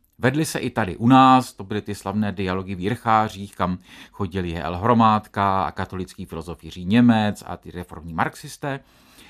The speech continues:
A velmi podobně to vlastně vypadalo v té Itálii. Čili oni si roku devatenáct set šedesát dva na nějaký kongres pozvali Pasoliniho, který byl jaksi ten, ten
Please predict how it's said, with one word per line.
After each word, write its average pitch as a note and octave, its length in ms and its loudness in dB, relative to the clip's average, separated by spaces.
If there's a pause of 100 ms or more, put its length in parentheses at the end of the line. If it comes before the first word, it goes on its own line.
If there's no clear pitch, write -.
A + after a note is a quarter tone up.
(200)
A G2+ 60 -4
velmi G3+ 500 2
podobně F#3 420 -4
to C3+ 120 -12
vlastně D3+ 320 -10
vypadalo D3+ 400 -6
v D#3 80 -14
té D#3+ 100 -14
Itálii. G#2 760 -12
Čili G2 300 -12
oni D3+ 440 -4
si - 240 -12
roku C3+ 240 -6
devatenáct D#3+ 460 -10
set - 140 -14
šedesát - 560 -12
dva - 460 -16 (760)
na D#2 80 -6
nějaký C3+ 360 -6
kongres F2 840 -12 (840)
pozvali B2 440 -4
Pasoliniho, F2 920 -6 (120)
který D#3+ 360 -2
byl E3+ 220 0
jaksi C#3 320 -2
ten, C3+ 300 2 (260)
ten A#2+ 200 6